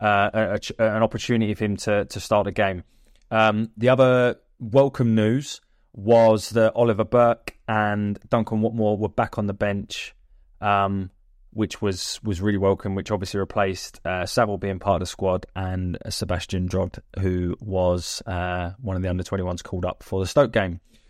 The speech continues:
So that's the, that's the squad. Um, we start the game, and after three minutes, um, we take the lead, and it happens by, uh, essentially a long ball forward. Bradshaw, a good flick on. He's good at that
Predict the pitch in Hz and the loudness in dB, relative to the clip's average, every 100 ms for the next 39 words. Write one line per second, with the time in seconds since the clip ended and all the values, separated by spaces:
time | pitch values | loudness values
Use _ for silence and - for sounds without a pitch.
0 | _ _ _ - 180 170 - 190 170 175 | _ _ _ 0 0 0 4 4 6 2
1 | 143 147 - 127 120 - _ _ _ _ | -2 -6 0 4 4 2 _ _ _ _
2 | 139 151 156 156 _ 151 175 262 202 208 | 4 4 4 -2 _ -4 2 2 4 4
3 | 196 143 143 156 208 - - - 180 165 | 4 2 0 2 0 -2 -8 0 2 2
4 | 165 120 - - - - - 127 127 123 | 2 0 -2 -10 -12 -14 -4 0 2 2
5 | 123 120 113 - 143 - 180 127 131 131 | 0 0 -4 -6 -6 2 2 2 2 0
6 | 101 90 - 131 131 131 127 _ 135 - | -2 -6 0 2 2 0 -2 _ -6 -4
7 | 123 185 190 170 151 - 147 131 127 127 | -2 -2 -2 -2 -4 2 4 6 4 2
8 | 95 110 110 98 - 123 - 113 110 113 | 0 0 0 -2 -4 -4 -2 0 0 2
9 | 139 127 110 - 127 123 117 - _ 135 | 0 0 -2 -2 0 0 -2 -6 _ 2
10 | 127 - 131 131 117 151 160 - 139 - | 2 2 2 2 2 0 0 0 -4 2
11 | 139 151 _ _ _ - 110 - 170 156 | 2 0 _ _ _ -8 -8 2 4 4
12 | 123 135 - | 4 2 0